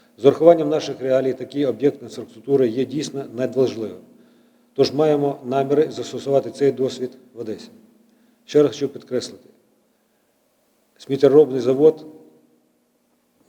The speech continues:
м, на нашу думку, має включати, там, три, е, виконувати три завдання. Це сміттєпереробка, сміттєспалювання, це виробництво електроенергії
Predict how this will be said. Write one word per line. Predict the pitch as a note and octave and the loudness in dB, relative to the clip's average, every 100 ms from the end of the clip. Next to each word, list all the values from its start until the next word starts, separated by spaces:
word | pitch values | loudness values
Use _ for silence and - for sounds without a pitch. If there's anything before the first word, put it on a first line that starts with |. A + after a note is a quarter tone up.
| A#2+ | -20
м, | A#2+ A#2 A2 - _ _ | -20 -18 -18 -20 _ _
на | C3 | 0
нашу | C#3 A#2+ A#2 | 2 0 -4
думку, | A2 G2+ A#2 | -10 -10 -8
має | C3+ B2+ | -4 -4
включати, | C3 A#2+ C#3 C3 B2+ A2+ - - _ | -4 -6 -4 -4 -4 -8 -10 -20 _
там, | G2 F#2+ _ | -20 -20 _
три, | C#3 C3 A2+ - G#2+ G#2+ | 4 4 4 -6 -20 -16
е, | |
виконувати | A2 A2 C3+ A#2 B2 | -16 -8 -6 -6 -8
три | B2+ C3 | 0 0
завдання. | A2 A2 A2+ G2 - _ _ _ _ - - | 0 -6 -10 -16 -20 _ _ _ _ -20 -14
Це | - C#3 A#2 - - _ _ _ _ | 0 2 2 -2 -20 _ _ _ _
сміттєпереробка, | C3+ C3+ B2 A#2+ A#2 D#3 D#3 D3+ - | -10 -6 -4 -4 4 4 4 -8 -12
сміттєспалювання, | - C3 B2+ B2+ - B2+ B2 A2+ A#2+ - _ _ _ _ _ _ | -14 -10 -8 -10 -4 -2 -2 -4 -12 -20 _ _ _ _ _ _
це | - C3 A2+ - - _ _ _ _ A#2 | -2 0 0 -6 -20 _ _ _ _ -6
виробництво | C3 A#2+ C3+ A#2+ B2+ | -4 -2 -4 -4 -6
електроенергії | C3+ D3 D3+ D#3 D3+ D3 D3 C3+ C#3 | 0 0 2 0 2 2 0 0 -8